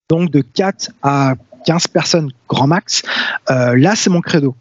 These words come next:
J'arrive à faire, j'arrive à répondre. Au-delà de quinze, vingt, trente, euh, par exemple, si on me demande de faire vingt fois le même minimap,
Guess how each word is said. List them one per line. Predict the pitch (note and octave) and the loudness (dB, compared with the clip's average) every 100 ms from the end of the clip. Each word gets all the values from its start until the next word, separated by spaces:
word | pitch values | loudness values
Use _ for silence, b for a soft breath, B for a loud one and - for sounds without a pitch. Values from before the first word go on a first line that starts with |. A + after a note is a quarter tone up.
| - | -4
J'arrive | C3 D3+ F#3+ E3 | 0 2 2 0
à | |
faire, | - G3 A3+ | 0 0 2
j'arrive | D#3 E3 | 2 2
à | F#3 E3 | 2 0
répondre. | - C3+ C3 B B B | 0 -4 -4 B B B
Au-delà | F3 E3+ A3 | -2 0 0
de | D#3 | -2
quinze, | - G3 G3+ D3 | -2 0 0 0
vingt, | C#3 F3 - | -2 -2 -2
trente, | - G3 B3 - B3 A#3+ B C#3 | -2 -2 -4 -8 -6 -6 B -2
euh, | C3+ | 0
par | - D3 | 0 0
exemple, | D#3 F#3+ | 2 0
si | - | 0
on | D#3 | 0
me | D3 | 2
demande | D3+ F3 | 2 2
de | C#3 | 2
faire | - E3+ D3+ | 2 2 2
vingt | C3 F3+ | 0 -2
fois | F#3+ - G3+ | -4 -4 0
le | D#3 C3+ | 2 2
même | F#3 G#3+ | 2 4
minimap, | G3 F3 F3 | 4 4 2